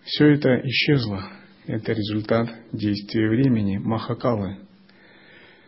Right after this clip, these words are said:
Через тысячу лет будет совсем другая культура, совсем другие люди, совсем другие технологии. Мы будем казаться людям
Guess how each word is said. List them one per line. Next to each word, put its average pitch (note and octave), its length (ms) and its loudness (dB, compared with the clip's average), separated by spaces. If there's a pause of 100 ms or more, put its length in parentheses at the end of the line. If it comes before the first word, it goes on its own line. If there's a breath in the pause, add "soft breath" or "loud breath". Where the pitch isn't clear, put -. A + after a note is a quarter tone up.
(800 soft breath)
Через D3+ 340 4
тысячу D3 460 2
лет D3+ 280 6
будет B2 280 2
совсем C#3 480 4
другая B2 420 4
культура, A#2+ 640 2
совсем A#2 500 0
другие A2 460 -2
люди, G2 420 -2 (1300 soft breath)
совсем B2 420 2
другие A#2+ 460 2
технологии. A2+ 920 0 (1000 soft breath)
Мы C3 220 6
будем C3+ 320 4
казаться B2+ 540 4
людям A#2+ 540 2